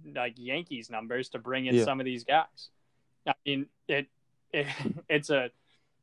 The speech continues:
Speaker 1: pretty great system Bloom set up with right here, where he's just basically gonna treat this like it's Tampa Bay again for the next,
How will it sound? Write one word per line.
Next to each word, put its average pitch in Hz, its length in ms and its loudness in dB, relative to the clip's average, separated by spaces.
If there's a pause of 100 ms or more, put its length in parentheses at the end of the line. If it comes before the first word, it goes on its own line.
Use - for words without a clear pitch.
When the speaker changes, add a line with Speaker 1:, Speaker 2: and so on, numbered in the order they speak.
(200)
Speaker 1:
pretty 247 260 10
great 151 340 2
system 131 440 -4
Bloom 127 280 -6
set 123 280 -2
up 117 180 -2
with 113 220 -6
right 113 220 -4
here, 107 220 -8
where 110 220 -8 (360)
he's 156 240 6
just 165 180 -2
basically 165 500 2
gonna 143 280 2 (220)
treat 160 340 0
this 147 220 2
like 135 200 2
it's - 180 -10
Tampa 143 360 -2
Bay 123 380 0 (240)
again 127 540 2 (500)
for 139 200 0
the 127 100 -2
next, - 520 -2